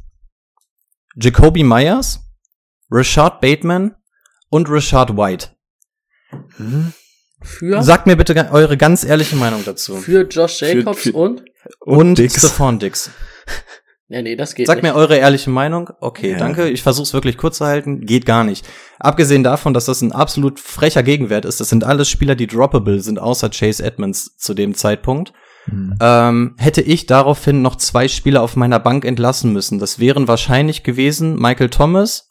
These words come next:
Speaker 1: und entweder Kittle Ertz oder Elijah Mitchell. Die, die hätte ich noch on top cutten müssen, damit ich diesen Trade überhaupt annehme. Habe ich gesagt, der brauche ich gar nicht drauf eingehen, ne?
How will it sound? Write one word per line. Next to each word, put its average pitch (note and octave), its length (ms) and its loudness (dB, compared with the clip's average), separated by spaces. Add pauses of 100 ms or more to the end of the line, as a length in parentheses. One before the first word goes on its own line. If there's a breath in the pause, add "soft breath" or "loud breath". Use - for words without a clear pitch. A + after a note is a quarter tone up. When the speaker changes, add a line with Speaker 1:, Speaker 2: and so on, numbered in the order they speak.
Speaker 1:
und D3 180 2
entweder C#3+ 400 0
Kittle C#3 340 0
Ertz F3 480 0 (200)
oder D#3 260 2
Elijah C#3 380 0
Mitchell. A#2 420 -2 (800 soft breath)
Die, D3 280 0
die D3 160 4
hätte D#3 120 0
ich - 80 -6
noch D3+ 140 0
on C#3 160 2
top - 200 0
cutten C#3 360 0
müssen, G2 500 -2
damit B2+ 240 4
ich C3 60 -2
diesen C3+ 200 2
Trade C3+ 220 2
überhaupt A#2+ 260 2
annehme. G#2+ 380 -2
Habe B2+ 100 -2
ich C3 100 -6
gesagt, C3 400 -4 (140)
der B2 220 2
brauche B2 160 2
ich B2 80 -6
gar B2 120 2
nicht C3 160 -2
drauf A#2 160 -2
eingehen, F#2+ 500 0
ne? E3 280 -4